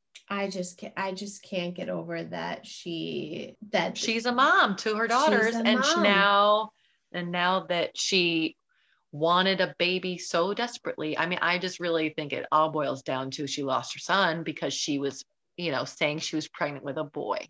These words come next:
Speaker 2: And so she wanted to fill that void that she had. Whether
Speaker 1: Right.
Speaker 2: it's, you know,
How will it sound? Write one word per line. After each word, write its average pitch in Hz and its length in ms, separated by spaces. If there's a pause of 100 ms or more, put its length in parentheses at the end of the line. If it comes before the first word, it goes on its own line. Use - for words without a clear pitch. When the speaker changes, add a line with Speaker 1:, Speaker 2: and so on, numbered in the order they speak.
(140)
Speaker 2:
And 156 180
so 135 420
she 151 240
wanted 131 420
to 139 360 (140)
fill 143 240
that 135 260
void - 400
that - 160
she - 140 (120)
had. - 240 (760)
Whether 175 380
Speaker 1:
Right. 143 100
Speaker 2:
it's, 165 400
you 180 160
know, 156 280